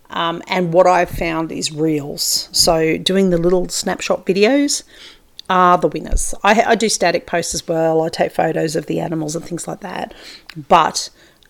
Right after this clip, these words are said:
um, and I use Canva to do up a lot of my images like that to try and get information about the, the farm business out there. But doing Reels on Instagram and Facebook and having them watch,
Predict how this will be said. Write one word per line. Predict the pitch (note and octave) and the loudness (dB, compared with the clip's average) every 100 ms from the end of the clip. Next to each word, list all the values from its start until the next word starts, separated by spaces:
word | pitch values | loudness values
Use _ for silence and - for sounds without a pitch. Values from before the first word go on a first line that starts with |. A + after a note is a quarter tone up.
| - | -10
um, | E3+ E3+ E3 | -4 -4 -4
and | - | -2
I | F3 | 0
use | F3 E3+ - | 0 -2 -6
Canva | - F3+ E3+ D#3+ E3 E3 | -6 -4 -4 -6 -10 -8
to | - | -6
do | D#3+ E3 | 0 0
up | E3 | 0
a | E3 | 2
lot | D#3+ | 4
of | D#3+ | 4
my | E3 D#3+ | 0 -4
images | F3+ E3 D3+ E3+ - | -2 -4 -4 -8 -8
like | F#3 | -10
that | G3+ - - | -8 -8 -6
to | - | -4
try | F#3 - F3+ | -4 -2 -2
and | E3 | -2
get | E3 | -4
information | - F3 - F3 E3 - E3 | -6 -8 -6 -4 -2 -4 -4
about | E3+ F3+ | -6 -6
the, | F#3 | -8
the | D#3+ F3 - F3+ | -12 -16 -12 -10
farm | - D#3+ D#3 | -8 -8 -8
business | E3+ - E3+ | -8 -10 -10
out | E3+ E3 | -10 -10
there. | - - - - - - - - | -12 -14 -16 -20 -18 -16 -18 -4
But | - F3 - _ - | 2 2 0 _ -6
doing | E3+ G#3+ A3+ | 4 6 6
Reels | G#3 F#3 E3+ | 6 4 4
on | E3+ | 2
Instagram | E3 - E3+ E3 | -2 -4 -2 -2
and | D#3+ | -2
Facebook | - E3 - G3 B3+ - - | -4 -6 -4 -4 -4 -6 -2
and | F3 E3+ | -2 -2
having | - F#3 F3 | -4 -4 0
them | E3+ E3 E3 | 0 -2 -2
watch, | E3 D#3+ - - - | 2 4 2 -4 -4